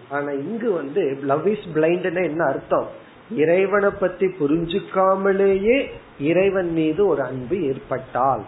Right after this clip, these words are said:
அது love is blind. ஒருத்தரை புரிஞ்சுக்காமலேயே ஒருத்தர் மீது நமக்கு அன்பு வந்துச்சுன்னா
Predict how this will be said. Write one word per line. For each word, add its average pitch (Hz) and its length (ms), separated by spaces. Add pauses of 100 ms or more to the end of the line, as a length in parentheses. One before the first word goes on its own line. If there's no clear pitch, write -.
அது 151 260
love 160 220
is 160 220
blind. 127 320 (120)
ஒருத்தரை 170 400
புரிஞ்சுக்காமலேயே 190 1300 (580)
ஒருத்தர் 175 400
மீது 220 260
நமக்கு 170 280
அன்பு 165 280
வந்துச்சுன்னா 143 640